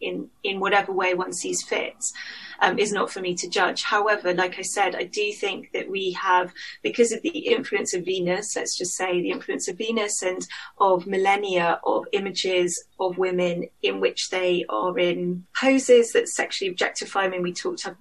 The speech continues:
about this idea of the inviting but also hiding at the same time, and the idea of shame. I think that we haven't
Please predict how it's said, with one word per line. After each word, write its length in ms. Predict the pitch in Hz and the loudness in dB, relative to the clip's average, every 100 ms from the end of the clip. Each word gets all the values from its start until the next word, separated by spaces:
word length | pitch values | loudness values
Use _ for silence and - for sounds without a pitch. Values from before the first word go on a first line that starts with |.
| - | -12
about 300 | 185 190 185 - | -2 2 2 0
this 180 | 180 185 | -2 -2
idea 360 | 180 185 185 | 0 2 4
of 180 | 180 175 | 4 2
the 240 | 190 - - - - - | 0 0 -2 -12 -8 -2
inviting 960 | 208 180 190 190 - 196 185 180 185 185 - | 0 4 4 4 0 2 2 2 -2 -10 -2
but 140 | 202 - | 0 2
also 380 | 185 180 180 | 2 2 -2
hiding 680 | 180 - 196 190 185 190 180 | -4 -4 -2 -2 0 0 0
at 80 | 180 | -2
the 40 | 180 | -6
same 300 | - 185 180 | -4 -4 -4
time, 220 | - 185 185 180 | -4 -4 -2 -2
and 120 | 180 | -2
the 120 | - 180 | -2 -2
idea 320 | 180 180 196 | -2 -2 -4
of 60 | |
shame. 640 | - - 190 190 190 190 190 - - - - - | -2 -2 -2 -2 -2 -4 -8 -14 -18 -18 -6 -2
I 120 | 220 | -2
think 400 | - 208 202 - | 2 0 0 0
that 320 | 202 190 - _ - | 0 0 -4 _ -10
we 580 | - 202 - - - _ _ - - - | -4 -2 0 -4 -6 _ _ -4 -4 2
haven't 540 | 233 233 214 196 185 | 2 4 0 0 -6